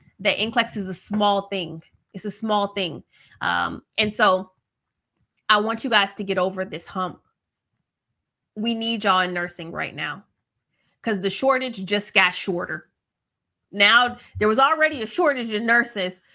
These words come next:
but now, uh, a lot of us aren't even supposed to be working.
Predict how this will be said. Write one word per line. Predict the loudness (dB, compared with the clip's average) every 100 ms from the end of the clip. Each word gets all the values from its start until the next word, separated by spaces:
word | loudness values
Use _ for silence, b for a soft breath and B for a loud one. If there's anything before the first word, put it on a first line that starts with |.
| b b
but | 0
now, | 4 4 4 0 -4 -16 _ _ _ _ 0
uh, | 2 4 2 0 -4 -10 -20 _ _ _ _ _
a | 2
lot | 4 4 2
of | -4 -4
us | -4 -4 -14 -20 _
aren't | 2 2 -4
even | -4 -4 -4 -10
supposed | -4 -2 -2
to | -8
be | -8 -4
working. | 0 -2 -4 -18 -20